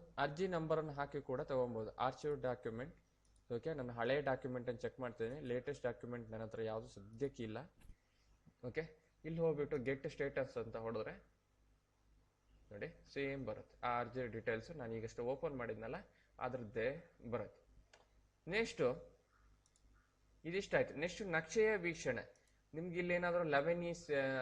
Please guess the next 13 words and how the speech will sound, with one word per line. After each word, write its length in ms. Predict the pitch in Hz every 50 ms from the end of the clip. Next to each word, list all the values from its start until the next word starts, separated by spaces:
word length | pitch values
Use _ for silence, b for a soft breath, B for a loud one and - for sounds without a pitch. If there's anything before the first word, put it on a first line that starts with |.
| 127 - -
ಅಥವಾ 240 | 127 127 - 131 127
ಲೆವೆನ್ 400 | 123 120 127 135 151 151 151 143
ಇಗೆ 320 | 139 131 127 117 131 131 131
ಅಥವಾ 280 | 123 117 - - 127
ಪೋಡಿಗೆ 580 | 123 - - 143 147 147 139 131 113 123 127 127
ನೋಡಿ 200 | 120 117 110 120
ಇಷ್ಟೊಂದು 360 | 147 - - 180 175 165 131
ಆಪ್ಷನ್ 300 | 123 123 - - 123 110
ಇದೆ. 140 | 104 98 98 - b b b b b b
ಲೆವೆನ್ 400 | 123 127 139 147 165 160 156 147
ಇಗೆ, 300 | 139 131 120 120 127 131
ಪೋಡಿಗೆ, 640 | 127 - - 147 151 156 151 139 131 107 117 127 131
ಅಲಿನೇಷನ್‌ಗೆ, 840 | 131 - 120 127 143 147 151 147 135 127 - 120 113 117 113 123 127